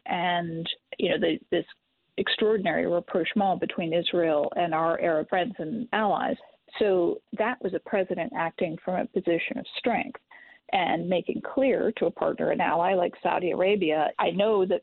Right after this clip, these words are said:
for years and years we've pretended you can't fly from Riyadh to Jerusalem, but guess what? We're gonna do it."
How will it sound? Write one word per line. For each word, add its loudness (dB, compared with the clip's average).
for 0
years 4
and -6
years 0
we've -2
pretended 0
you 0
can't -4
fly 0
from -6
Riyadh 0
to -4
Jerusalem, 0
but -2
guess 0
what? 0
We're -4
gonna -4
do 0
it." -4